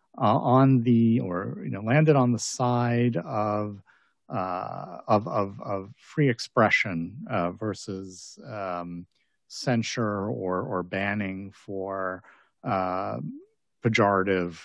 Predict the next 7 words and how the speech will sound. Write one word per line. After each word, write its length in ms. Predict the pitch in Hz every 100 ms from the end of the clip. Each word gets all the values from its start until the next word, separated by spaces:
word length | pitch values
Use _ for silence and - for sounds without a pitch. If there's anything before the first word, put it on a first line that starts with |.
| - -
uh, 260 | 95 92
or, 360 | 67 92 90 92
you 100 | 95
know, 120 | 90
potentially 520 | - 92 110 90 101
dangerous 540 | 92 92 104 101 92 -
speech. 480 | - 160 151 -